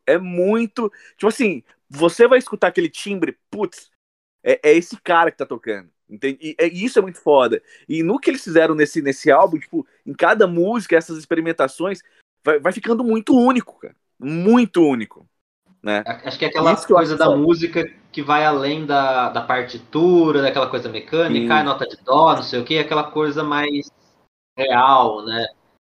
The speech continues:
Speaker 2: É
Speaker 1: É.
Speaker 2: aquelas coisas que, que vão até, né, que a gente fala assim, né, aquelas experimentações de estúdio, né, aquilo que funciona pro álbum gravado, mas assim, né,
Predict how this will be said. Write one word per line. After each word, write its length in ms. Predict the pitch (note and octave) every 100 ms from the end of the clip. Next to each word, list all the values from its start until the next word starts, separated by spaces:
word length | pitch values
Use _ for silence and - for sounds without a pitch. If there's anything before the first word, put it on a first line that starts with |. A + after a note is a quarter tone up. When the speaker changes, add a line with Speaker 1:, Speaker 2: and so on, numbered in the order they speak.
| _ _ A#2
Speaker 2:
É 40 |
Speaker 1:
É. 40 |
Speaker 2:
aquelas 360 | A#2+ A2 D#3+ D#3+
coisas 520 | - D3 D#3 E3 -
que, 320 | _ D#3+ D3 -
que 120 | D3
vão 200 | C3+ C#3+
até, 240 | C#3 C#3+
né, 180 | C#3+ C#3+
que 100 | C#3+
a 20 |
gente 180 | B2 A#2+
fala 340 | - A2+ A2 A2
assim, 320 | G#2+ A#2+ B2
né, 140 | C3
aquelas 240 | C3 B2+ B2
experimentações 500 | C3+ C#3 C#3 D3+ C#3+
de 80 | F3
estúdio, 480 | - - F3+ A2+
né, 180 | A2 A2+
aquilo 280 | A2+ C#3 C#3
que 80 | -
funciona 400 | D#3 D3+ D#3+ D#3
pro 160 | D#3+ D#3+
álbum 280 | D#3 D#3+
gravado, 760 | D#3+ E3+ F3 C3+ B2 B2+ D3 F#3+
mas 220 | D#3+ C3+
assim, 280 | B2+ B2+ A2
né, 220 | G#2+ -